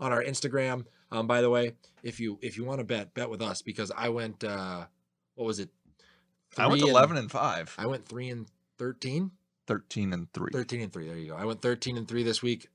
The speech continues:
Speaker 1: after only getting six wins. So I'm bouncing back, and I will only continue to pick winners as this is the second hottest sports <laughs> gambling show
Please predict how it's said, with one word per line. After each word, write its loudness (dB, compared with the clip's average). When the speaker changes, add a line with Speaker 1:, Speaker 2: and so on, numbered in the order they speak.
Speaker 1:
after -6
only -4
getting -6
six -4
wins. -6
So 0
I'm 2
bouncing 6
back, 4
and 0
I 2
will 4
only 2
continue -4
to -2
pick -6
winners -4
as 0
this 2
is -4
the -4
second 4
hottest -4
sports 0
<laughs> -8
gambling -4
show -2